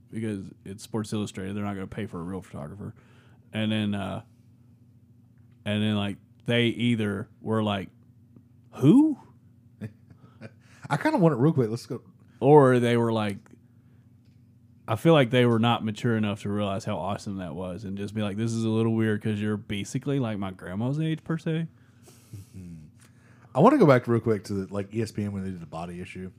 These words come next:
Speaker 2: or, like, um, I think Sports Illustra-, uh, Sports Illustrated did the paint. Like, somebody had to paint Ronda Rousey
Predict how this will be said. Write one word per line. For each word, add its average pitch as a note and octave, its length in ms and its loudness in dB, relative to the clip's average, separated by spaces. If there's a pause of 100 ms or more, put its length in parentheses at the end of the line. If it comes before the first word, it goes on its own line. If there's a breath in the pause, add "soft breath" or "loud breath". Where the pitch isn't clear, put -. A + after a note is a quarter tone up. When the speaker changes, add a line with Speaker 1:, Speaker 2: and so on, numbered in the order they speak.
(220)
Speaker 2:
or, G2+ 160 -4
like, F#2 240 -6 (840)
um, F2+ 420 -8 (580 soft breath)
I G2+ 40 -10
think A#2 120 -4
Sports A2 300 -6
Illustra-, F2+ 400 -10
uh, F2 280 -8
Sports G#2+ 280 -10
Illustrated F2+ 340 -10
did F2 140 -12
the - 120 -20
paint. G2 220 -14 (800 soft breath)
Like, G2+ 200 -8
somebody G#3 680 0
had A2+ 340 -2
to G2+ 60 -6
paint G2+ 420 -6
Ronda F#2 360 -10
Rousey E2+ 560 -12